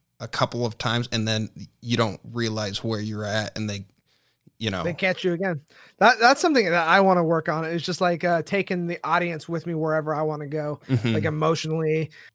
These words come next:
Speaker 2: Like, uh, if I wanna, like, keep it low. Like, one of the things that, like, when we did that, uh, one show that will not be, uh, spoken of, uh, <laughs> the, um, like, Dave pulled me aside and he was just like, he's like, "One thing that you did really well, Mike,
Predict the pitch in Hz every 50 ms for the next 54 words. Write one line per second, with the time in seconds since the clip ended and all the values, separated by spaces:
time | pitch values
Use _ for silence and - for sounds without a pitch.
0 | _ _ - 156 156 156 156 147 165 170 160 165 170 160 - 175 175 160 165 170
1 | 175 175 170 170 170 156 - _ - 170 - 190 185 - 175 160 165 165 160 160
2 | 165 170 170 185 190 190 160 165 208 220 220 190 220 214 202 180 180 196 165 185
3 | 185 165 185 180 180 180 160 185 165 175 175 151 151 - _ - 170 165 165 160
4 | 160 160 160 160 160 156 180 185 180 - - 175 160 156 156 165 151 - 175 160
5 | 156 160 160 156 160 160 156 151 147 147 151 _ _ - 160 147 135 - - _
6 | _ _ _ - 175 170 - 156 135 139 151 - - - - - _ - - 170
7 | 175 180 180 175 - 180 - 233 247 226 - 190 - - - - - - 151 160
8 | 202 202 196 196 190 180 190 185 180 180 175 170 160 156 143 _ _ _ _ _
9 | _ _ _ _ _ _ _ _ _ _ - - 190 190 185 160 139 185 196 202
10 | 190 - - 196 185 180 170 170 143 - 190 208 196 190 185 175 165 160 - 180
11 | 170 170 180 175 165 170 156 170 180 180 180 175 170 170 165 170 170 151 170 156
12 | 151 160 165 160 156 160 185 190 180 165 156 156 160 -